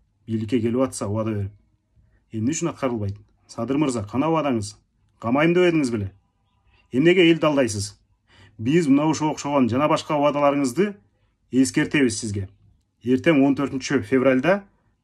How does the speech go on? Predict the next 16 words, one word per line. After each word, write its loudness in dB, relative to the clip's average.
Ж -2
Д 0
вокзалынын 4
жанына 2
чыгабыз. -4
Баарын 2
келгиле. -2
Баламдын, 2
кызымдын, 2
өзүмдүн, 4
бүтүндөй 4
урук 4
тууганымдын 0
келечегине 0
кайдыгер 0
эмесмин. -2